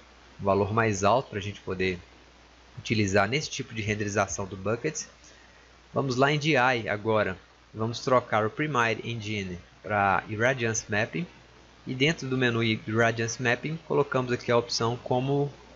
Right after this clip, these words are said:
Low. Low ou médio? Eu gosto de come-, começar com Low. Se eu perceber que a minha renderização tá um pouco borrada, um pouco suja, eu vou aumentando os valores aqui conforme necessário, tá? Mas aqui no caso, vamos,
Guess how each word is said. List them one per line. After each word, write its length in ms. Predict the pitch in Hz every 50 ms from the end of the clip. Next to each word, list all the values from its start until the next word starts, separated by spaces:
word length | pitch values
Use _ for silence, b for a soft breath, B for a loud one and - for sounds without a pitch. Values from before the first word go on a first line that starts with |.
| -
Low. 380 | - 113 120 127 123 110 101 101 - - - - - - - - -
Low 240 | - 180 180 180 180
ou 120 | 190 190 165
médio? 440 | 131 120 107 98 98 101 104 120 147 160
Eu 100 | 170 180
gosto 260 | 175 160 165 165 -
de 60 | -
come-, 300 | 165 156 139 139 135 -
começar 360 | - - 127 127 113 - 120
com 240 | - - 123 110 107
Low. 260 | 117 147 160 143 - - - B B B B B B B
Se 140 | - - 156
eu 40 | 160
perceber 520 | - 180 180 - - 175 151 123 123 123
que 140 | - - 127
a 160 | 117 113 107
minha 300 | 107 117 120 123 113 101 - - - - - - - - -
renderização 720 | - - 131 120 120 113 110 110 107 104 - - 113 110 110
tá 160 | - - 110
um 80 | 107
pouco 240 | 107 - 147 147 -
borrada, 540 | 147 135 113 - - 101 113 139 143 120 110
um 40 | 104
pouco 260 | - 120 117 - -
suja, 440 | - - 165 170 156 117 98 101 101 - - - - -
eu 120 | - 110
vou 120 | 110 117 120
aumentando 440 | 127 135 147 143 131 - 127 131 135
os 80 | 123
valores 400 | 131 139 135 127 127 127 127 123
aqui 180 | 139 131 - 123
conforme 460 | - - 143 - - 160 151 131 131
necessário, 580 | 131 131 - - - - - 113 101 90 87 85 -
tá? 200 | - 98 113 131 - - - - - - -
Mas 120 | - 104
aqui 160 | 110 113 - 127
no 80 | 127
caso, 400 | 123 - 120 120 120 123 123 139
vamos, 280 | 135 151 175 175 165